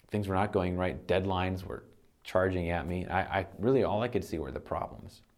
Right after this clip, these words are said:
And so my <laughs> energy was grinding low, and I, I was getting squeezed. I, at the time, I probably would have said crushed under all the pressure, really to a breaking point.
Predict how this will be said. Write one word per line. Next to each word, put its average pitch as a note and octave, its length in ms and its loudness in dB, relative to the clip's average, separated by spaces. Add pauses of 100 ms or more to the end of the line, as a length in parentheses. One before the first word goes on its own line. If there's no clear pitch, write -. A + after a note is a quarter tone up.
And F2 120 -2
so - 160 -2
my F2 160 -2
<laughs> F#2 160 -4
energy F#2+ 380 0
was E2 200 -6
grinding F#2+ 520 -2
low, F2 160 2
and F#2 100 0
I, D#2 140 -4
I E2 160 -4
was F2+ 160 -2
getting F2+ 260 -2
squeezed. E2 680 -2
I, F2 180 0 (520)
at B2+ 160 10
the D#3 60 12
time, G#3 280 6
I D3 60 6
probably C3+ 240 8
would A2 80 8
have G#2 80 2
said E2+ 260 0
crushed - 480 2 (100)
under F2 160 -2
all E2+ 80 2
the E2 80 -2
pressure, - 440 -6 (260)
really A#2 200 6
to G2 120 4
a E2+ 60 4
breaking E2+ 380 -2
point. - 240 -12